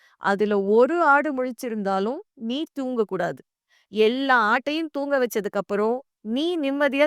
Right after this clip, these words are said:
தூங்கி எந்திரிச்சிட்டு என்கிட்ட காலையில வா, உன் பிரச்சனைக்கான தீர்வை சொல்றேன்," அப்படின்னு சொன்னாரு. விவசாயிக்கோ மனசுல சந்தோஷம். "ச்சே, இவ்வளோதானா? இந்த வேலைக்கா நான் பயந்தேன்? இத நம்ம சுலபமா செஞ்சிரலாமே," அப்படின்னு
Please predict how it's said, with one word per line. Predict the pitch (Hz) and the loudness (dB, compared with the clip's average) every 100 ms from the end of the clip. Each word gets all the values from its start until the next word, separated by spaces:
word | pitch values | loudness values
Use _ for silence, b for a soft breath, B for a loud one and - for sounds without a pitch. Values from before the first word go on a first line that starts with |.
| 294 | 0
தூங்கி | 277 285 269 | -8 -6 -2
எந்திரிச்சிட்டு | 233 220 247 226 233 226 226 269 - | -2 -2 -8 -10 -6 0 0 -2 -2
என்கிட்ட | 214 220 208 262 285 | 0 0 -2 -6 -2
காலையில | 233 214 220 226 247 | 2 2 2 0 0
வா, | 208 214 220 b b 208 | 0 -2 -4 b b -2
உன் | 214 | 0
பிரச்சனைக்கான | 220 226 311 311 294 214 196 269 | 0 0 -2 -6 -4 -4 -4 -4
தீர்வை | 277 277 254 | -2 0 -2
சொல்றேன்," | 233 196 180 190 185 | -2 -4 -4 -4 -4
அப்படின்னு | 165 165 180 302 | -4 -4 -4 -2
சொன்னாரு. | 269 185 175 - _ _ _ _ _ _ - | -2 -2 -6 -10 _ _ _ _ _ _ -8
விவசாயிக்கோ | 240 285 330 320 285 254 302 277 254 320 233 | -4 -2 0 0 0 -2 0 2 2 -2 -2
மனசுல | 247 277 302 269 | 0 0 -2 -4
சந்தோஷம். | 294 240 233 240 - 214 - _ _ - | -4 -4 -2 -4 -4 -10 -12 _ _ -8
"ச்சே, | 269 262 226 _ - | -4 -4 -6 _ -10
இவ்வளோதானா? | 185 196 285 330 294 262 208 196 214 - _ - 190 | -6 4 4 6 4 0 0 -2 -4 -8 _ -18 -12
இந்த | 214 269 320 330 | -8 -4 0 4
வேலைக்கா | 320 320 311 302 | 4 2 0 0
நான் | 285 262 | 0 0
பயந்தேன்? | 269 285 294 320 247 - _ | 0 0 -2 -2 -4 -10 _
இத | 190 202 294 | -12 -6 -4
நம்ம | 294 269 | -4 -4
சுலபமா | - 254 277 302 330 | -4 -2 0 2 0
செஞ்சிரலாமே," | 330 269 254 269 247 226 233 240 | -2 -4 -2 -2 0 0 0 0
அப்படின்னு | 214 202 208 | -2 -2 -2